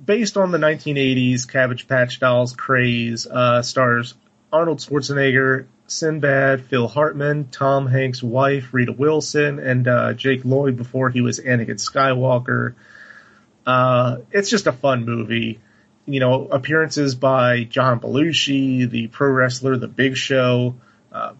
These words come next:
Booger, Curtis Armstrong from Revenge of the Nerds. They all have appearances in it too. But,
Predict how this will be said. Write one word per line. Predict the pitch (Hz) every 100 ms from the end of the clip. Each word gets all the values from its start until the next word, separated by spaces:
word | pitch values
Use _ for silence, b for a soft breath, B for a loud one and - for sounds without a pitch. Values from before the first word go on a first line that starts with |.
| -
Booger, | 147 139 143 143 139 127
Curtis | - 143 127
Armstrong | - 123 139 127 139 139 139
from | 123 123
Revenge | 120 117 135 143
of | 123
the | 113
Nerds. | 123 139 139 123
They | 131
all | 135
have | 135
appearances | 123 127 131 123 131 117
in | 120
it | 110
too. | - 143 139 135 131 127 B B B B B 127
But, | 139 131 120 117